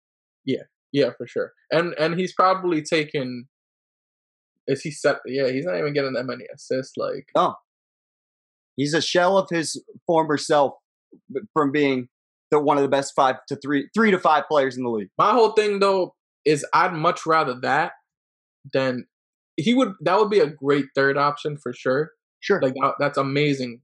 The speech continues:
Speaker 1: third option. Having a
Speaker 2: Yeah.
Speaker 1: guy who's shooting, getting you eighteen points off fifty percent shooting, that's perfect.
Speaker 2: True.
Speaker 1: But, um, second option, not so much. Like, in this time, it's a little okay 'cause it's not,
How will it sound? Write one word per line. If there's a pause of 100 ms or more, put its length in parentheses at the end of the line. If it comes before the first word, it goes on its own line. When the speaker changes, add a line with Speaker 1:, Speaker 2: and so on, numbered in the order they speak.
(140)
Speaker 1:
third
option.
Having
a
Speaker 2:
Yeah.
Speaker 1:
guy
who's
shooting, (680)
getting
you
eighteen
points
off
fifty
percent
shooting,
that's
perfect. (420)
Speaker 2:
True.
Speaker 1:
But,
um, (580)
second
option,
not (240)
so
much.
Like, (400)
in
this
time, (240)
it's
a
little
okay
'cause
it's
not,